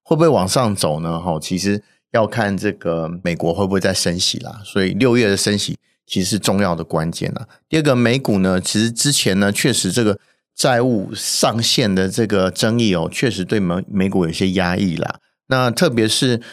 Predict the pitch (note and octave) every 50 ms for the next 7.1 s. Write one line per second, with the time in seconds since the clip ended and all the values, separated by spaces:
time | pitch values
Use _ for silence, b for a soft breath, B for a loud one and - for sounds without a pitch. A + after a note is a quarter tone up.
0 | B B _ - B2 - - G#2+ F#2+ G#2 B2 C3 A#2 G2 F2 D#2+ D#2+ F#2+ B2 B2+
1 | B2+ B2 C3 B2 A#2+ A2 - - A2+ F#2+ F2+ G2+ G#2 G2 F2 E2+ E2 - - A2+
2 | G#2 F#2+ F#2 F2 E2 D#2 - E2 E2+ F2 F2+ F2 D#2+ D#2 G#2 G2 F#2 F2+ F2+ -
3 | G2 F#2 F2+ - - F2+ D#2+ - - - F2 D#2 D2 - - E2+ E2+ - - -
4 | E3 D3+ B2+ A2 G2+ F#2+ F#2 - A#2+ A2+ G#2+ G#2 F#2+ F#2 b b b b b b
5 | b b _ _ - - F#2+ F2 E2+ G#2 A2 A2 A2 - A#2+ F2+ F2 E2+ F2 -
6 | B2 A2 G2 F2 E2+ E2+ F#2 F2+ - C3+ A#2+ - - B2 C#3+ B2+ A#2 - C#3 C3+
7 | A2+ G2+